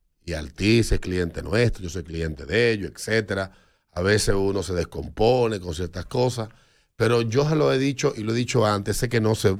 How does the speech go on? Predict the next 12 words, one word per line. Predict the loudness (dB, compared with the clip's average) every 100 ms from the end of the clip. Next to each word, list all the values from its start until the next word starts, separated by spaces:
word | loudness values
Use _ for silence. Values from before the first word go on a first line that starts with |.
| 0
eso | 0
no | 2 4
va | 2
a |
cambiar | 2 2 4 4 2
por | 2 0
mi | -2
experiencia. | -2 -2 0 -2 -4 -10 _ _ _ _ _ _ _ _
Pero | 0 2 2 0 -6
reflexiónenlo, | -4 -2 -2 -2 0 4 4 4 4 2 0 -6 _ _ _ _ _ _ _
porque | 0 2 2 0 0
más | 2 2 0